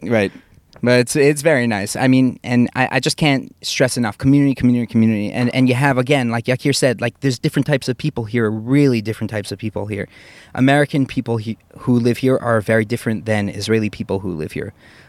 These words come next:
But we're all part of the same community. We all give, and it's amazing to see. Like, people take part. You know, they just opened this really cool,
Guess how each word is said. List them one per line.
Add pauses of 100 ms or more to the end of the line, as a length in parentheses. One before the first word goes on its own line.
(120)
But (840)
we're
all
part
of
the
same
community.
We
all
give, (440)
and
it's
amazing
to
see. (100)
Like,
people
take
part.
You
know,
they
just
opened
this (160)
really
cool,